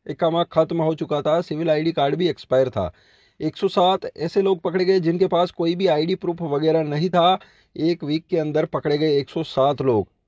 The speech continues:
कोई भी आईडी प्रूफ, कुछ आइडेंटिटी वगैरह नहीं था उनके पास। सबसे ज़्यादा सड़कों के ऊपर ट्रैफिक डिपार्टमेंट को, ट्रैफिक को लेकर कानून तोड़ते हैं, वह सबसे ज़्यादा उल्लंघन किया है, तो अट्ठाईस हजार उल्लंघन हुए हैं कुवैत के अंदर एक वीक में।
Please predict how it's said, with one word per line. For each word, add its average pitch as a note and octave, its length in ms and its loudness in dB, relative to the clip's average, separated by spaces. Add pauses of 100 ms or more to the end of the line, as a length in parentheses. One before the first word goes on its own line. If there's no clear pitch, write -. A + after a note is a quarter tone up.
(140)
कोई D3 200 2
भी F#3+ 360 -2
आईडी D#3 280 0
प्रूफ, D#3+ 320 -4
कुछ - 300 -6 (120)
आइडेंटिटी D3 500 -2
वगैरह C#3+ 360 2
नहीं C#3+ 260 -2
था D#3 120 -4
उनके A#2+ 240 -4
पास। G#2 280 -4 (420)
सबसे F#3+ 340 2
ज़्यादा G3 380 4
सड़कों G3+ 400 0
के F#3+ 80 -2
ऊपर F3+ 380 0
ट्रैफिक F3 420 -6
डिपार्टमेंट E3+ 480 0
को, F3 140 0
ट्रैफिक E3+ 380 -4
को F#3 120 -2
लेकर E3 420 0
कानून D3+ 340 -2
तोड़ते D#3+ 300 -4
हैं, F3 140 -2
वह E3 220 -4
सबसे D#3 340 -8
ज़्यादा C3+ 300 2
उल्लंघन C#3+ 420 -2
किया D#3 240 -4
है, C#3 100 2
तो C#3+ 100 -4
अट्ठाईस D#3 400 -2
हजार C3+ 300 0
उल्लंघन C3+ 360 0
हुए B2+ 240 0
हैं C#3 160 -4
कुवैत A#2 320 -8
के - 100 -6
अंदर B2+ 240 -4
एक B2 220 -2
वीक G2+ 160 -6
में। F2+ 160 -4